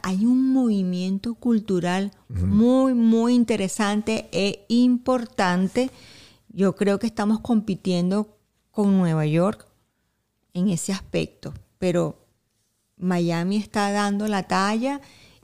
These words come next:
Speaker 1: y, bueno, pues,
Speaker 2: Sí, creo
Speaker 1: grandes
Speaker 2: que en,
Speaker 1: conciertos
Speaker 2: en Estados
Speaker 1: también.
Speaker 2: Unidos, cuando pasan las cosas en Nueva York, eh, California y Miami, eh,
Speaker 1: Sí.
Speaker 2: son los que ya.
Speaker 1: Los top.
Speaker 2: Los top. Ajá.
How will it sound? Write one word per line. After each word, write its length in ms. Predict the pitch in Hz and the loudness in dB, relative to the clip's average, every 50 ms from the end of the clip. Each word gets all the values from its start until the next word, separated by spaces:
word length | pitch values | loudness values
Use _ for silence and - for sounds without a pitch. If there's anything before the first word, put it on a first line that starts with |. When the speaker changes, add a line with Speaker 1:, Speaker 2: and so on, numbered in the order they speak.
| _ _ - | _ _ -6
Speaker 1:
y, 200 | 185 180 175 175 - - _ | -4 -4 -4 -6 -8 -12 _
bueno, 380 | - 165 165 156 156 156 156 151 | -8 -6 -6 -4 -4 -6 -8 -8
pues, 360 | - 160 156 147 160 - - - - - - - | -10 -8 -8 -8 -8 -10 -12 -14 -16 -16 -10 -2
Speaker 2:
Sí, 160 | 175 175 156 | 0 2 2
creo 120 | 147 139 | 4 2
Speaker 1:
grandes 180 | 127 127 156 165 | 2 2 2 2
Speaker 2:
que 60 | 160 | 2
en, 60 | 147 | 2
Speaker 1:
conciertos 560 | - - 139 135 - - 196 196 - 127 123 127 | 2 2 2 0 0 -2 -2 0 2 2 4 4
Speaker 2:
en 20 | 117 | 4
Estados 380 | 104 - - 127 135 156 160 175 | 2 2 2 2 4 4 4 2
Speaker 1:
también. 260 | 165 139 135 131 131 135 | 2 2 2 4 4 4
Speaker 2:
Unidos, 220 | 143 160 165 143 | 4 4 4 2
cuando 420 | - - 127 117 110 104 104 101 82 | 2 0 2 2 4 4 2 2 2
pasan 380 | - - 113 110 - 151 147 143 | 0 0 0 2 2 2 2 2
las 100 | 123 - | 2 2
cosas 380 | - 123 110 92 - 87 82 | 2 0 0 0 2 0 2
en 80 | 85 87 | 2 2
Nueva 260 | 87 85 80 82 80 82 | 2 0 0 0 0 2
York, 440 | 92 107 107 98 85 - - - - - | 2 4 2 2 0 -2 -6 -14 -12 -8
eh, 200 | 135 107 87 - | -4 -4 -4 -2
California 600 | - 90 87 80 - - 98 98 107 113 110 107 | -2 -2 -2 -2 -2 -2 -2 0 0 0 0 0
y 100 | 98 90 | 0 0
Miami, 520 | 85 85 82 82 90 98 110 123 143 156 | -2 -2 0 0 2 2 2 0 0 -2
eh, 200 | 156 - 107 - - _ _ | -2 -4 -6 -10 -10 _ _
Speaker 1:
Sí. 160 | - 214 196 | -4 -2 0
Speaker 2:
son 180 | 190 95 98 104 | 0 2 2 0
los 140 | 101 98 | 0 0
que 320 | - 104 101 87 80 71 78 | -2 -2 -2 -2 -2 -4 -4
ya. 260 | 82 73 - - - _ _ _ | -6 -6 -6 -8 -12 _ _ _
Speaker 1:
Los 260 | 170 185 185 170 - | -6 -6 -6 -6 -6
top. 320 | _ 175 160 147 - - - - - _ | _ -4 -4 -4 -4 -10 -20 -20 -20 _
Speaker 2:
Los 200 | - - 73 - | -16 -16 -16 -10
top. 200 | - - 64 - - _ _ _ _ _ _ _ | -8 -8 -8 -8 -10 _ _ _ _ _ _ _
Ajá. 340 | - 76 71 67 60 - | -6 -4 -4 -4 -4 -6